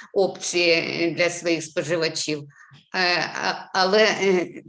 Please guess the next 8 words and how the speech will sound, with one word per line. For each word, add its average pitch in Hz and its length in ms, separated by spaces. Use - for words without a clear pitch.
такі 185 340
платформи, 190 840
да, 180 140
як 185 220
той 185 140
же 160 120
YouTube, 185 760
е, 156 540